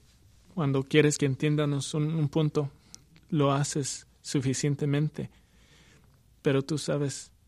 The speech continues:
lo que necesitamos. Y te damos gracias y oramos por nosotros como iglesia, por nuestro cuerpo, que seamos efe-, efectivos, que seamos unidos,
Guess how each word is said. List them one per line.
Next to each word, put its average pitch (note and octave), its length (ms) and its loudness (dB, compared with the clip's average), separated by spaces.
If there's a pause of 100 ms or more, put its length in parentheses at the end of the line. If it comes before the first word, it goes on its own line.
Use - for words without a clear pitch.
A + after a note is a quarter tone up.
(520)
lo C#3 120 0
que C#3+ 100 0
necesitamos. C#3 840 -2 (640)
Y C#3+ 60 -4
te D3 120 4
damos C#3+ 240 4
gracias D3 640 -2 (340)
y D3+ 120 2
oramos D3 360 4
por C3 240 0
nosotros C#3+ 400 0
como C3 180 -2
iglesia, C#3 460 2
por C3+ 160 -2
nuestro C3+ 340 -4
cuerpo, C#3 460 -4 (1500)
que D3 140 4
seamos D3+ 340 4
efe-, C#3+ 260 0
efectivos, D3 760 2 (560)
que D3 120 2
seamos D3 400 0
unidos, C#3+ 600 -2